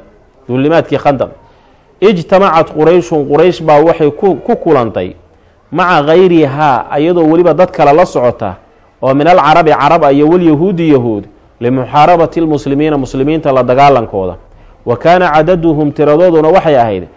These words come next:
cashrata aalaafin, toban kun. Fa xafara almuslimuuna, muslimiintii baa waxay qodeen, xowla almadiinati, madiina hareeraheeda,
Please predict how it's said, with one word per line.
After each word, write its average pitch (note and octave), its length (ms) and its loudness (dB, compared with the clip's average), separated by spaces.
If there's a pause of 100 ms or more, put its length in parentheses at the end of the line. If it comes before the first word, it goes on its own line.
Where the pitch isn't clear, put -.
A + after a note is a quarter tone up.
(220)
cashrata D3+ 460 0
aalaafin, C3+ 500 0
toban C3+ 300 0
kun. F#2+ 220 -10 (1160)
Fa B2 80 -2
xafara E3 360 0
almuslimuuna, D3 580 -2
muslimiintii D3 520 -4
baa C#3+ 120 2
waxay D3+ 300 0
qodeen, G2+ 420 -4 (400)
xowla C#3+ 220 2
almadiinati, D#3+ 600 0
madiina C3+ 360 -2
hareeraheeda, C#3 640 2